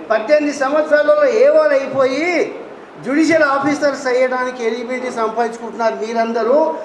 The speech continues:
పద్దెనిమిది సంవత్సరాలు చీకటి గదులలో గడిపాం మేము. ఏ దిక్కుమొక్కు లేకుండా పద్దెనిమిది సంవత్సరాల తర్వాత జ్యుడిషియల్ ఎంప్లాయీస్ సర్వీస్లో మాకు ప్రొబేషన్ డిక్లేర్ చేస్తే, అప్పుడు ప్రపంచాన్ని జయించినంత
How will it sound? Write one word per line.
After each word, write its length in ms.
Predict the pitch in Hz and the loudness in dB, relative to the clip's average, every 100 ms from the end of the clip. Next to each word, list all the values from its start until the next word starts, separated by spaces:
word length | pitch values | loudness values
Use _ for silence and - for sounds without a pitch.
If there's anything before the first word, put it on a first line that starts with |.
| - - | -6 -2
పద్దెనిమిది 380 | 220 302 311 302 | 0 0 0 0
సంవత్సరాలు 720 | 311 320 320 302 277 269 311 | 0 2 2 2 0 -2 0
చీకటి 280 | 359 339 277 | 2 2 2
గదులలో 500 | 285 302 294 285 254 | 2 2 0 2 2
గడిపాం 480 | 262 262 269 254 | 0 0 0 0
మేము. 300 | 254 254 302 349 349 349 - - - - - - - - - - | 0 0 2 0 -2 -8 -14 -18 -20 -20 -20 -20 -20 -20 -18 0
ఏ 160 | 202 202 | 2 2
దిక్కుమొక్కు 600 | 202 - 214 202 196 190 | -2 -4 0 0 0 -2
లేకుండా 480 | 170 165 160 143 127 - - - | -2 -4 -6 -6 -8 -14 -12 -4
పద్దెనిమిది 520 | 214 202 262 262 254 | -4 -2 0 0 -2
సంవత్సరాల 460 | 240 285 311 302 277 | -4 -4 -2 0 0
తర్వాత 440 | 247 247 247 254 208 175 | -2 -2 -2 -2 -6 -6
జ్యుడిషియల్ 400 | 240 247 247 220 | -10 -4 -2 -2
ఎంప్లాయీస్ 480 | 220 226 220 214 220 202 - | -4 0 0 -2 -8 -10 -4
సర్వీస్లో 720 | 226 277 277 269 277 339 339 - - - | -2 -2 -4 0 2 2 0 -8 -14 -4
మాకు 280 | 208 233 247 | -2 -2 -4
ప్రొబేషన్ 640 | 247 254 320 320 320 247 | -2 0 2 2 0 -2
డిక్లేర్ 320 | 262 294 277 | -8 0 0
చేస్తే, 340 | 220 233 233 294 | 0 -6 -2 0
అప్పుడు 360 | 254 254 285 311 214 - - - | 0 -2 0 2 2 -2 -10 -2
ప్రపంచాన్ని 680 | 208 262 285 269 262 247 185 | -2 0 -4 -2 -4 -4 -8
జయించినంత 680 | 220 226 226 214 208 202 | -8 -8 -6 -2 -2 0